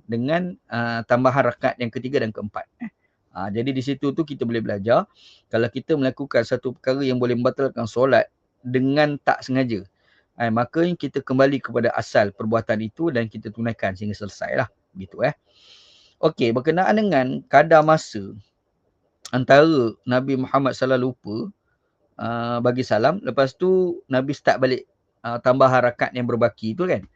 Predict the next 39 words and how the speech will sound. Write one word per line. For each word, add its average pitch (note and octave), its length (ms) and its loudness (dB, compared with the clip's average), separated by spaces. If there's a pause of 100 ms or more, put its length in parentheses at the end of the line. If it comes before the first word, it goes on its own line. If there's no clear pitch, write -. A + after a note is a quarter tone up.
(380)
Ah, A2+ 400 0
kadar D3+ 400 6
lama F3 320 0
tu G3 160 0
berapa C#3 320 0
lama, F#2+ 320 -8
eh, - 80 -20 (160)
kat - 160 -18
situ? G2+ 240 -18 (480)
Dekat C3 240 -4
sini F3 240 0
ni G#3 80 0
kalau D#3 240 2
kita D3+ 160 -4
bahas C#3+ 320 0
sudut C#3+ 160 -4
fiqh - 240 -16
fiqh, B2 280 -10
ah, - 120 -6 (800)
ada E3+ 160 -2
perbahasan C3 480 2
dalam A#2+ 200 0
kalangan D3+ 440 0
ulama-ulama A#2 520 -4 (120)
mazhab. G2 320 -12 (160)
Antara B2 320 -4
kat A2+ 160 -6
sini, D#3+ 320 -6
Al-Imam B2 480 -4
Ash-Shafi'i A#2+ 560 -6
dalam A#2 280 0
Al-Umm B2 440 0 (480)
ada C#3+ 160 2
menentukan C#3 880 0 (320)
panjang C3+ 480 2
tempoh C#3 320 -2
tersebut C#3+ 560 -4
dengan C3 320 -2
menggunakan B2+ 480 -2